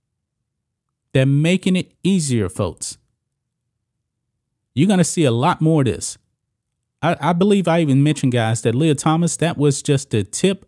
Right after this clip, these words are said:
of the iceberg. Leah Thomas was the tip of the iceberg. Unfortunately, folks, if anything's gonna change,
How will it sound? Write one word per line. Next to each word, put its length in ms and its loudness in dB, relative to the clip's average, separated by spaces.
of 140 0
the 160 0
iceberg. 640 -4
Leah 280 2
Thomas 500 0
was 160 2
the 120 -20
tip 220 2
of 60 -2
the 120 2
iceberg. 540 -4
Unfortunately, 520 2
folks, 440 -2
if 260 0
anything's 500 2
gonna 220 2
change, 600 -2